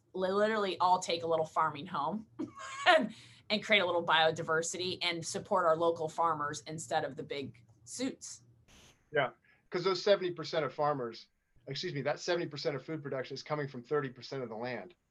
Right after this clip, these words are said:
Speaker 2: from people who have, like, t-, two hectares or less. So it's because they're just producing way more food per unit of land, even though they don't have high tech and fertilizers and yada, yada.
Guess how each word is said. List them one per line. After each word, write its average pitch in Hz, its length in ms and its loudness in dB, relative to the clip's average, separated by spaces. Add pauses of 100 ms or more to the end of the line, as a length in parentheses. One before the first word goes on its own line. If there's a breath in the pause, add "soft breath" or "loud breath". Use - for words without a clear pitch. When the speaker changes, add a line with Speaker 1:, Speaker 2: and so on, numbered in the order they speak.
(100)
Speaker 2:
from 139 120 -6
people 143 240 -6
who 123 80 -6
have, 127 300 -2
like, 110 280 -6
t-, - 300 -18
two 131 220 -14
hectares 107 460 -10
or 101 100 -12
less. 92 320 -14 (600)
So 139 300 2 (260 soft breath)
it's 160 120 -8
because 208 300 2
they're 175 120 0
just 160 240 -4
producing 147 540 -6
way 143 280 0
more 151 180 0
food 139 340 -8
per 131 100 -8
unit 127 240 -8
of 120 100 -12
land, 120 240 -4
even 131 180 -6
though 131 120 0
they 120 140 0
don't 139 200 -2
have 143 200 -4
high 127 160 -4
tech 120 320 -6
and 107 320 -12
fertilizers 110 580 -8
and 107 80 -12
yada, 107 200 -10
yada. 98 220 -12